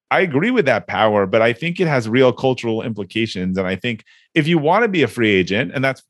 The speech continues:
fine, you know, you can do that and you can come in and name your price and work projects. But there is, like in anything, there is a, there are sacrifices that you need to make to be part of a team.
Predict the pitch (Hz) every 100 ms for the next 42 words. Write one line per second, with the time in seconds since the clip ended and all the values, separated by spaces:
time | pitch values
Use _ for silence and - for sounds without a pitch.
0 | - 170 123 110 143 151 120 113 113 117
1 | 165 113 113 143 135 117 120 104 113 101
2 | 123 127 123 117 120 117 104 113 120 117
3 | 104 107 - - - 127 110 - - 135
4 | - _ _ _ - 151 165 185 208 190
5 | - - 95 165 160 156 160 175 202 180
6 | 131 123 131 135 131 123 131 139 131 127
7 | - - - 170 147 123 127 120 107 101
8 | 120 113 110 104 101 110 - 98 98 101
9 | 95 92 87 180 127